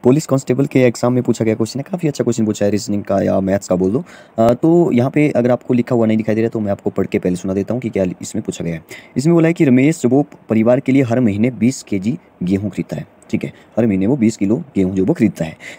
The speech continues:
फिर इसने बोला कि, अ, तब उसका प्राइस जो वो चौदह रुपये per केजी था, ठीक है, गेहूँ का।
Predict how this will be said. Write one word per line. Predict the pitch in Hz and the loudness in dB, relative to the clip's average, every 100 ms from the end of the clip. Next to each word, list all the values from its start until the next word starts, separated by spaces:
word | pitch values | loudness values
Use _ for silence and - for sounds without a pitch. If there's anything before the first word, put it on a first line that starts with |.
| - | -4
फिर | |
इसने | 185 202 | -2 0
बोला | 202 | 0
कि, | 214 220 214 - - | -2 0 0 -2 -2
अ, | - 113 120 123 - _ _ | 2 6 6 4 0 _ _
तब | 160 165 | 0 0
उसका | - 156 | 0 0
प्राइस | 151 147 | 0 0
जो | 135 | 0
वो | 160 | -4
चौदह | - 104 110 131 - _ - | -2 0 2 0 -2 _ -6
रुपये | 120 120 | -2 -2
per | - 117 | 0 -2
केजी | - 87 90 | -2 -4 -6
था, | - - _ | -12 -18 _
ठीक | 139 87 | -2 0
है, | |
गेहूँ | 87 87 | -2 -4
का। | 80 | -8